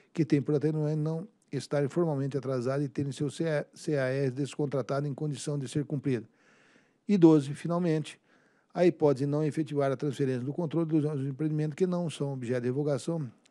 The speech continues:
com contra-, atraso formal e com atenuante de ter descontratado integralmente suas obrigações comerciais,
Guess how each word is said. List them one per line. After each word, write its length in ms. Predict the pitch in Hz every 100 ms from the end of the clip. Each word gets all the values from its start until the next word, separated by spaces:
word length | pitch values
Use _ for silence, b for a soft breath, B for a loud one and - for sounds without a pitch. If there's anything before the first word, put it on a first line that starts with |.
| _
com 160 | 156 170
contra-, 500 | 139 117 131 123 120
atraso 380 | 127 120 - 135
formal 520 | - 170 147 151 143 -
e 80 | 165
com 220 | 156 151
atenuante 540 | 123 151 143 135 135
de 120 | 131 127
ter 220 | 131 123
descontratado 800 | 120 139 160 143 147 117 143 143
integralmente 500 | 131 139 123 123 113
suas 200 | 143 131
obrigações 580 | 151 156 143 170 165 -
comerciais, 500 | 143 135 147 151